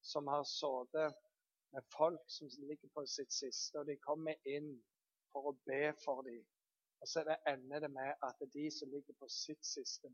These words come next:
ber for dem og styrker dem. Og så sier jeg, «Jeg er på vei hjem til himmelen.» Og så er ikke dette i dem. Og så bringer de håp og kraft inn til de som er igjen.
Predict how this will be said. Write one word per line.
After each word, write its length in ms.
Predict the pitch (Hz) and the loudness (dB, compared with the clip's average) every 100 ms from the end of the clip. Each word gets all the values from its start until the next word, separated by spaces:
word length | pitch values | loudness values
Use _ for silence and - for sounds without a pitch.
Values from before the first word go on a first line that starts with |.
| 123 | -2
ber 240 | 131 151 147 | 0 0 -2
for 180 | - 127 | -8 -6
dem 240 | 127 143 127 _ _ _ _ _ - | -6 -6 -8 _ _ _ _ _ -10
og 120 | 120 | -4
styrker 720 | - - 131 - - - 139 | -4 -4 -8 -8 -14 -8 -6
dem. 160 | 131 104 _ _ _ _ _ _ _ | -8 -12 _ _ _ _ _ _ _
Og 60 | - | -10
så 100 | 143 | -6
sier 220 | - 127 | -4 -2
jeg, 220 | 135 143 | -2 -2
«Jeg 80 | 147 | -4
er 40 | |
på 80 | 131 127 | -6 -4
vei 100 | 131 | -4
hjem 220 | 127 131 120 | -4 -10 -12
til 100 | 131 110 | -14 -14
himmelen.» 420 | 120 117 120 120 _ _ _ _ _ _ _ _ _ _ _ _ _ _ _ _ _ _ _ _ _ _ - | -16 -18 -20 -20 _ _ _ _ _ _ _ _ _ _ _ _ _ _ _ _ _ _ _ _ _ _ -8
Og 60 | 139 | -4
så 160 | 156 139 | 0 2
er 240 | 131 139 131 | 2 0 0
ikke 260 | 110 - 127 | 0 0 -2
dette 280 | 117 - 147 | -6 -6 -6
i 200 | 127 139 | -6 -8
dem. 160 | 135 - _ 139 | -10 -16 _ -12
Og 80 | |
så 180 | - 147 131 - | -6 -6 -8 -14
bringer 420 | 131 143 123 139 | -6 -6 -6 -4
de 140 | 151 135 | -4 -4
håp 480 | - 151 - _ 147 | 0 0 -2 _ -12
og 40 | 139 - | -10 -4
kraft 480 | 147 139 _ - | -2 -2 _ -8
inn 100 | 143 139 | -8 -8
til 100 | 131 | -8
de 140 | 127 135 | -8 -8
som 220 | - 123 | -10 -12
er 160 | 131 | -10
igjen. 240 | 135 127 | -8 -8